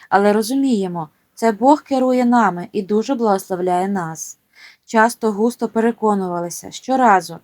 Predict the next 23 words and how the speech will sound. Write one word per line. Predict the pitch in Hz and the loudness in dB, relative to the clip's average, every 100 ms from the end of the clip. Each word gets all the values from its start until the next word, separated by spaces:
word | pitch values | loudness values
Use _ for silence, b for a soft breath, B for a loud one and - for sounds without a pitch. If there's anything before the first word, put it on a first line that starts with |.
| b b b | b b b
коли | 226 233 277 | 0 4 4
виникала | 220 214 214 254 240 208 | 4 0 0 4 6 6
реальна | 214 240 226 190 | 6 6 4 -2
потреба, | - - 202 247 247 196 | -6 -4 2 2 2 -2
Господь | 165 175 _ 180 208 220 | -4 -12 _ -2 -2 -2
відповідав. | 208 214 208 220 175 156 - _ _ b b b | -6 -4 -2 -2 -4 -6 -12 _ _ b b b
От | 233 233 | -6 0
як, | 285 285 | 0 2
наприклад, | 233 226 277 370 254 185 | -2 0 0 0 -2 -4
було | 202 226 | -2 0
із | - 240 | 0 -4
шоломами. | - 254 220 185 165 165 170 _ _ b b b _ | -6 -2 0 0 -2 -10 -16 _ _ b b b _
Коли | 220 233 | 2 4
я | 254 233 | 4 2
думав, | 277 233 214 | 2 2 0
що | 196 | -6
через | 220 220 | -2 -2
брак | 214 240 262 | 0 0 0
шоломів | - 220 233 254 214 | -2 -2 0 0 -2
треба | - 226 214 | -2 -2 0
відмовитися | 202 214 247 214 202 196 196 | -2 0 0 0 -4 -6 -4
від | 202 | -4
волонтерства, | 185 190 185 190 269 277 - 190 | -4 -4 -4 -2 -2 -2 -4 -6